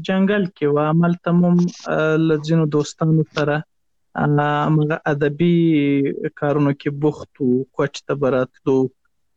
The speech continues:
کوټه کې له لویو دوستانو سره له به، له ښه مرغه کوټه هم ښه شاعران او ښه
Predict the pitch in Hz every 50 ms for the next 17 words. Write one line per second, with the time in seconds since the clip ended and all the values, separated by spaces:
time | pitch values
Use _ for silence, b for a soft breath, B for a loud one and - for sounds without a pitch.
0 | _ _ - - - - - 139 - - 135 - - - 139 131 135 131 131 127
1 | 139 165 - - - - - 50 - - - - - 151 147 143 139 139 135 135
2 | 139 135 135 - - - 143 139 135 131 - - 139 139 131 131 - - _ -
3 | - 151 143 139 135 135 131 131 127 123 - - - 151 139 139 135 139 135 -
4 | _ - 143 135 - 139 139 143 139 139 147 151 - - - - - 170 156 -
5 | - 151 135 131 131 131 139 139 139 135 131 127 123 123 135 139 - - - 151
6 | 135 131 131